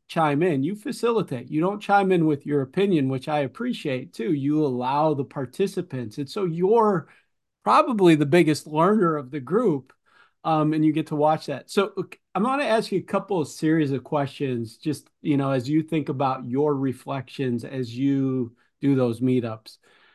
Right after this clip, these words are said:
what would you say is, is people's, you know, when people have these conversations and when, when you're in meetups, what would you say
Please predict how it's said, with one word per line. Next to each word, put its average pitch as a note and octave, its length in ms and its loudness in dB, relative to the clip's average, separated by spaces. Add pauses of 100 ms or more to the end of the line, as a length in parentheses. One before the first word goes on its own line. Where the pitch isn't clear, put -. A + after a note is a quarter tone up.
(120)
what A#3+ 260 2
would D#4+ 180 0
you G3 120 -6
say D3+ 460 0
is, B2 380 -6
is C3 460 -8 (300)
people's, D3 1040 -2 (180)
you D3+ 100 0
know, D3 120 0
when C#3+ 160 0
people F3 340 -6
have C#3 240 -2
these C3+ 180 -4
conversations B2+ 760 -8
and B2 160 -4
when, A#2+ 320 -6
when C#3 240 -4
you're C3 160 -2
in B2 80 0
meetups, B2 360 -4
what F3+ 180 -6
would A3 140 -6
you G3 100 -6
say B2+ 440 -6